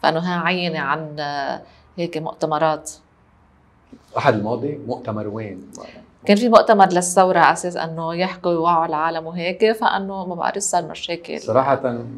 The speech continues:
Speaker 2: ما بعرف أنا، ما سمعت عن المؤتمر. أنا أحد
Speaker 1: بس أنه شو
Speaker 2: الماضي
Speaker 1: رأيك بهيك مواضيع؟ أنه بدل ما يكون سلمي وتكون عم تتوعى العالم أنه
Speaker 2: ليكي، لأنه عم بقول لك هول مرتجل يعني، اللي من-، بتعملي مؤتمرات مرتجلة مثل ما، ما صار، ما حسمي يعني، بس صار كذا مو-، مؤتمر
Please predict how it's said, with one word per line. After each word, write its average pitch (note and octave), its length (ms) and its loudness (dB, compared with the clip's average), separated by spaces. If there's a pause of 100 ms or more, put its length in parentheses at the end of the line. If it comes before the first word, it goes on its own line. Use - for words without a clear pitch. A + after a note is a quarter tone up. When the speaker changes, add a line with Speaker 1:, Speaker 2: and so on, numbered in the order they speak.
(140)
Speaker 2:
ما A#2+ 80 -4
بعرف G2+ 360 -2
أنا، F#2 80 -18 (100)
ما A2+ 60 -18
سمعت G2+ 300 -10
عن F2+ 100 -18
المؤتمر. F#2 440 -18 (140)
أنا A2+ 160 -4
أحد A#2+ 220 -2
Speaker 1:
بس - 120 0
أنه G#3 140 8
شو B3 140 4
Speaker 2:
الماضي C4 180 12
Speaker 1:
رأيك G#3 160 8
بهيك F#3+ 340 -2
مواضيع؟ F3 320 4
أنه E3 120 0
بدل F3 240 0
ما G3 60 0
يكون G3+ 260 0
سلمي G3+ 580 0
وتكون F3+ 220 -2
عم F3 60 0
تتوعى F#3+ 440 6
العالم E3+ 580 2
أنه F3 380 -10
Speaker 2:
ليكي، A#2 400 2 (240)
لأنه A#3 520 6
عم G3+ 60 2
بقول G#3 160 4
لك B2 200 0
هول F3+ 240 2
مرتجل D#3 480 0
يعني، F#2 200 -14 (120)
اللي C3 160 -2
من-، B2+ 80 -2
بتعملي F3+ 340 2
مؤتمرات C3 600 -2
مرتجلة A2 480 -2
مثل G2+ 240 -18
ما، G2 180 -10 (280)
ما A2 60 -16
صار، C3 240 -8
ما D3+ 80 -6
حسمي B2 540 -2
يعني، G2+ 180 -8
بس G#2+ 140 -12
صار C3 140 4
كذا C#3 280 0
مو-، A#2 140 -4
مؤتمر A2+ 520 -8